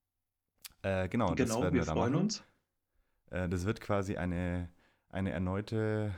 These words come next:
Speaker 1: eine weitere Ausgabe von, äh, Gegenpressing auswärts.
Speaker 2: Ja.
Speaker 1: Und ja, da freuen wir uns sehr drauf.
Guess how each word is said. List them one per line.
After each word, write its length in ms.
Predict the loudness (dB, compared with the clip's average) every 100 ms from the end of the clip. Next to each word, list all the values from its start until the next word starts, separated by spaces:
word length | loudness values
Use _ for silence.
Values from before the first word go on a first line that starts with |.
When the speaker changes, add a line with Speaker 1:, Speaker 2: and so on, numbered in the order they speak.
| -4
Speaker 1:
eine 160 | -2 2
weitere 220 | 2 2
Ausgabe 460 | -2 -2 -2 -2 -2
von, 400 | -2 -2 0 0
äh, 220 | -2 -2
Gegenpressing 520 | -2 -2 0 2 2
auswärts. 580 | 0 0 0 0 -2 -8 -12 -20 _ _ _ _ _ _ _ _ _ _ -10
Speaker 2:
Ja. 160 | -6
Speaker 1:
Und 720 | -2 0 0 0 0 0 -2 -6 -12 -14 -18 -20 _ _ _ _ _ _ _ _ -4
ja, 320 | 0 0 -2 -6
da 100 | -4
freuen 260 | -2 -2
wir 60 | -2
uns 140 | -2
sehr 120 | -2
drauf. 440 | 0 0 0 -4